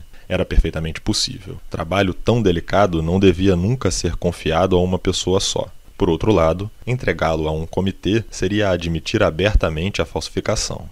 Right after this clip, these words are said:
O mais provável era que umas doze pessoas estivessem trabalhando em versões rivais do que, na verdade, dissera o Grande Irmão.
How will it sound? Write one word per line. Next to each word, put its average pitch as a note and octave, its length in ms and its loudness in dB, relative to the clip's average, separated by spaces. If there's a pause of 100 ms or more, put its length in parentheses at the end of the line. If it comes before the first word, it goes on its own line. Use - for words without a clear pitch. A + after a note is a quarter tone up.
O F2 80 -4
mais E2+ 220 0
provável E2 720 0
era E2+ 200 -2
que - 200 -10
umas D#2 400 -4
doze F2 480 0
pessoas E2+ 580 -2
estivessem D#2+ 560 -2
trabalhando D#2+ 640 -2
em D2+ 80 -4
versões D2 480 -6
rivais F#2+ 520 0
do D#2+ 120 -6
que, - 120 -10
na D#2+ 120 -4
verdade, E2+ 500 -4
dissera F2+ 380 -2
o - 20 0
Grande E2+ 240 -2
Irmão. F#2 300 -4